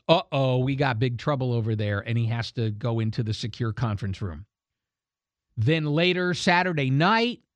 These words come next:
um, Chuck Schumer's team invited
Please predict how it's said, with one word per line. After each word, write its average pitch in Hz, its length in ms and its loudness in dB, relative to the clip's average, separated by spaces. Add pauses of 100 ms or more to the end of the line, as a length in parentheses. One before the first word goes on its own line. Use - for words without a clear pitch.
(520)
um, 107 720 0 (880)
Chuck - 360 2
Schumer's 302 760 4
team 127 600 -2 (1300)
invited 196 960 2